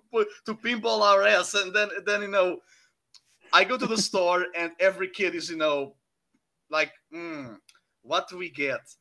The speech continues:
A giant whale or Godzilla?"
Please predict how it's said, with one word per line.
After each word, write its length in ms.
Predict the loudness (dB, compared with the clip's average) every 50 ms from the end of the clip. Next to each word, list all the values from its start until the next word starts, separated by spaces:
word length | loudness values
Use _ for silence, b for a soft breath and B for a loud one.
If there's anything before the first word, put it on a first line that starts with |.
| _ _ -14
A 20 |
giant 560 | -8 -6 0 4 4 4 4 2 0 -4 -8
whale 400 | -4 -2 -2 0 0 -2 -4 -6 _ _ _ _ -6
or 180 | -6 -6 -6 -6 -6
Godzilla?" 720 | -4 -4 -2 -4 -4 -6 -8 -4 -4 -4 -4 -4 -6 -12